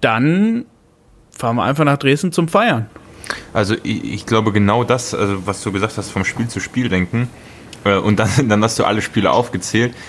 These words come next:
Speaker 2: ist genau das, wo ich so ein bisschen die Gefahr, äh, was heißt Gefahr? Also Gefahr gibt's nicht, hast vollkommen recht, scheißegal, wenn wir jedes Spiel verlieren, äh, ist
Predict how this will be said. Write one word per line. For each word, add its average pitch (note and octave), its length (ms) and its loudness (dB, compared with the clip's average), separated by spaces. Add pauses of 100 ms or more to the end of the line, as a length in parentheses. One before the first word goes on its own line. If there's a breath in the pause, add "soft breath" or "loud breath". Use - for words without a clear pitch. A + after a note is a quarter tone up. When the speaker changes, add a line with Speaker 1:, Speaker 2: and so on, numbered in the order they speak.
Speaker 2:
ist - 180 0
genau A#2 380 4 (460)
das, G#2 200 -2
wo A2 120 0
ich G#2+ 80 -2
so A2+ 80 -2
ein G2+ 80 -2
bisschen G#2+ 240 -2
die F#2+ 80 -2
Gefahr, G2+ 380 0
äh, - 640 -8 (100)
was - 80 -10
heißt F2 180 -4
Gefahr? F2 460 -2 (180)
Also F2+ 160 -4
Gefahr G2+ 340 -2
gibt's B2 300 -2
nicht, C3+ 220 0
hast G2 140 -2
vollkommen G2 340 -2
recht, G2+ 180 0
scheißegal, F#2 480 -2
wenn F#2 120 2
wir F#2 60 4
jedes G2 200 2
Spiel - 180 -2
verlieren, G#2+ 640 2
äh, E2+ 220 0 (720)
ist - 240 -6